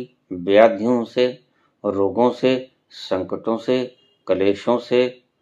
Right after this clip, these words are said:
मुक्त हो जाए। पूर्ण परिवार के लिए सुख और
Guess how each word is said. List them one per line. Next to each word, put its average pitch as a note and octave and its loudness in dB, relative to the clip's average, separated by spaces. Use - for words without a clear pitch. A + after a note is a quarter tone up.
मुक्त C3+ -6
हो D#2+ -14
जाए। - -20
पूर्ण A3 6
परिवार C#3+ 8
के F3+ 2
लिए F3 0
सुख - 0
और C#3+ 2